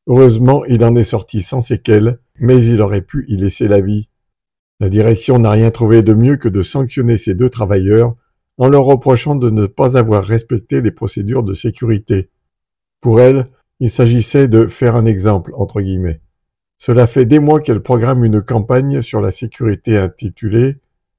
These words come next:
All Safe », entre guillemets, dont l'objectif est de rendre chacun responsable de sa sécurité.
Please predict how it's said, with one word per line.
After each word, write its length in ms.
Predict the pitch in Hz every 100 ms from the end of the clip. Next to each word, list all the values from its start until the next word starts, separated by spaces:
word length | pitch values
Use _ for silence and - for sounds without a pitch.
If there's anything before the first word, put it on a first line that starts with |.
| -
All 220 | 160 143
Safe », 480 | - 113 101 82 _ -
entre 260 | 107 -
guillemets, 460 | 95 95 95 117 120 _ _ _ _
dont 100 | 117
l'objectif 800 | 123 143 120 117 117 - 110 - -
est 120 | 131
de 120 | 113
rendre 340 | 113 120 110 95
chacun 340 | - 117 120
responsable 760 | 101 117 - 95 - 117 113 123 -
de 100 | 127
sa 160 | 117
sécurité. 720 | 113 113 - 104 104 - 92